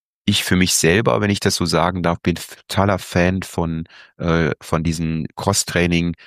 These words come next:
von diesem Schwimmtraining und vor allen Dingen auch ein Fan von Radfahren und Nordic Walking. Also das sind so meine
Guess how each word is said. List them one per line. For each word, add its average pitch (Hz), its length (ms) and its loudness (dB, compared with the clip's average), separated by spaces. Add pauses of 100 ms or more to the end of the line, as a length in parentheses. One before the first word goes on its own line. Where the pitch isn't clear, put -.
(140)
von 85 280 -2
diesem 82 500 -2
Schwimmtraining 90 840 0
und - 120 -4
vor - 160 0
allen 80 80 2
Dingen 85 160 -4
auch 78 240 -2
ein - 60 -10
Fan 80 380 0 (320)
von 80 240 -2
Radfahren 76 680 0
und 76 260 -6
Nordic 73 380 -4
Walking. 71 340 -2
Also 71 160 -4
das - 140 -2
sind 85 140 -4
so 85 100 -2
meine 85 480 2